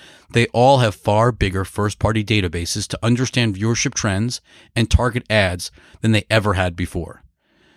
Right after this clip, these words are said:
Networks reached their proverbial breaking point in twenty twenty-one, with industry alignment that Nielsen must have robust competition, both as a measurement solution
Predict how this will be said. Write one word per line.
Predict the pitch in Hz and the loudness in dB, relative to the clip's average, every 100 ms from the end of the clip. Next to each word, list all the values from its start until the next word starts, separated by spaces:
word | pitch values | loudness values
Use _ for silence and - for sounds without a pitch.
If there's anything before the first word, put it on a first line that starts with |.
| _ _ - | _ _ 0
Networks | 139 - 127 110 | 2 2 -2 0
reached | 113 104 - | -2 -2 -2
their | 104 | 0
proverbial | 104 90 101 101 117 104 | 0 0 0 2 0 0
breaking | 87 107 - 87 | 0 0 0 -8
point | - 87 87 - | -6 -8 -8 -6
in | 98 | 0
twenty | - 92 92 | 2 0 -2
twenty-one, | 101 101 92 85 - _ _ _ _ - | 0 0 -4 -6 -10 _ _ _ _ -4
with | 107 - | -4 -2
industry | 120 127 131 156 | 0 0 0 2
alignment | 147 120 95 82 80 _ _ _ - | 2 2 0 -2 -8 _ _ _ -4
that | 120 | -2
Nielsen | 117 131 143 - 90 98 | 2 2 2 -2 -2 0
must | 117 - | 0 0
have | 104 98 | -2 -4
robust | 95 87 - 127 - | -4 0 0 0 -4
competition, | - 113 117 - 104 - - _ _ _ - _ - | -4 -6 -6 -4 -4 -4 -10 _ _ _ -20 _ 0
both | 139 143 | 0 2
as | 113 | 2
a | 101 | 2
measurement | 95 110 117 143 143 | 2 2 2 0 0
solution | - 147 143 - 139 | -2 0 0 -2 -6